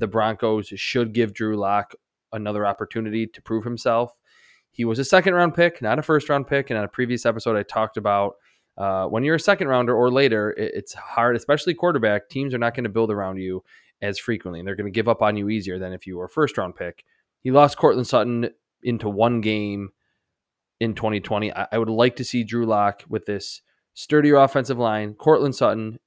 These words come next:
year two, Jerry Jeudy, year two, K J Hamler, year three, Noah Fant, Albert Okwuegbunam, who got injured, who, who he has a connection with and is familiar with from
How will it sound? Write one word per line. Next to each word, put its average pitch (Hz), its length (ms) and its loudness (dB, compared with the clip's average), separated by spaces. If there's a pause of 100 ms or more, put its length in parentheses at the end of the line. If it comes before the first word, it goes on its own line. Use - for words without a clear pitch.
year 131 280 2
two, 139 240 0
Jerry 120 320 0
Jeudy, 104 360 -4
year 110 220 -2
two, 120 220 -4
K 113 180 0
J 107 160 -4
Hamler, 98 520 -8 (600)
year 113 920 0 (500)
three, 110 760 0 (120)
Noah 110 220 2
Fant, 120 420 0 (320)
Albert 113 240 0
Okwuegbunam, 113 560 -2
who 120 100 -2
got 117 200 2
injured, 110 420 0
who, 104 380 -2
who 120 220 -6
he 107 180 -6
has 101 180 -2
a 98 60 -8
connection 104 500 -4
with 104 160 -2
and 98 100 -8
is 95 120 -10
familiar 101 340 -4
with 101 180 -4
from 101 360 -6